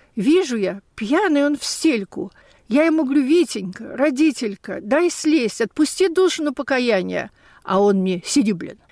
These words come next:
Минут через пятнадцать председатель с парторгом, которым в тот день было, видимо, не расстаться, повезли меня на лодке на другой берег Волхова, на автобусную станцию. Лица у обоих после разговора с Гришей пошли красными пятнами.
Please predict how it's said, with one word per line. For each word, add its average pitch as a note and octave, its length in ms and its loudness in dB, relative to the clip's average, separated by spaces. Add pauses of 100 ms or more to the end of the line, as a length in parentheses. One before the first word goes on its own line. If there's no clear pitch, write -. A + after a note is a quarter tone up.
(180)
Минут C4 300 4
через C4+ 240 -2
пятнадцать B3+ 760 -2
председатель A3 640 0
с - 80 -8
парторгом, A3 720 0
которым G#3 360 2
в - 80 -6
тот G3 200 2
день G3+ 220 2
было, G3+ 120 2
видимо, F#3+ 300 0
не F#3+ 100 0
расстаться, G3 720 -2 (320)
повезли A3+ 420 4
меня C4+ 260 4
на A3 120 4
лодке B3 360 0
на G#3 120 4
другой G3+ 320 2
берег G#3 340 0
Волхова, F3+ 600 0 (300)
на G3 120 2
автобусную A3+ 480 0
станцию. F#3 640 -4 (680)
Лица C4+ 460 2
у A3 120 -2
обоих G3+ 380 0
после G#3 300 -2
разговора G#3 500 2
с F#3+ 80 -4
Гришей A#3 380 0
пошли - 340 -4
красными A3 480 0
пятнами. F3+ 760 -2